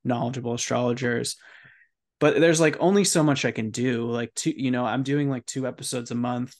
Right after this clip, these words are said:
sometimes a little bit more. And, like, that's it, you know, and I'm covering this very specific topic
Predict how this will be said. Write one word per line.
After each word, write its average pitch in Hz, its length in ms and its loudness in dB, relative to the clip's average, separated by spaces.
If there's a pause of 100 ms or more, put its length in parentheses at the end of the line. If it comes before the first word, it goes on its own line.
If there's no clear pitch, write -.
(100)
sometimes 123 600 -2
a 127 60 -2
little 123 160 -2
bit 123 140 -2
more. 123 460 -4 (600)
And, 120 200 2
like, 117 240 0
that's 165 280 0
it, 135 280 2 (100)
you 127 140 -2
know, 127 400 -4
and 135 120 0
I'm 127 140 0
covering 139 400 0
this 123 140 -6
very 131 340 -2
specific 131 640 -8
topic 127 600 -4